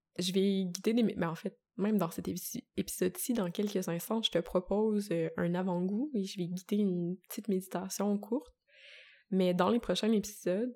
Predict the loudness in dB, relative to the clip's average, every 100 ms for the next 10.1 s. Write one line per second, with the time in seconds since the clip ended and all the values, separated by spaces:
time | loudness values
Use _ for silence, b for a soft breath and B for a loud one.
0 | -6 -4 -4 -6 -6 0 0 2 0 0
1 | 2 4 4 2 -2 0 0 0 0 2
2 | 4 4 2 0 0 -2 -6 -6 -4 -2
3 | -2 0 2 4 2 -2 -18 _ -4 -4
4 | -2 -4 -2 0 0 0 -2 -2 -8 -8
5 | -8 -6 -8 -8 -10 -14 -16 -12 -10 -6
6 | -2 0 0 0 -2 0 -2 -2 -4 -2
7 | -2 -4 B B B B B 0 2 0
8 | -2 -2 0 -2 -6 _ _ _ _ _
9 | -20 B B B B -4 -2 -2 -2 -4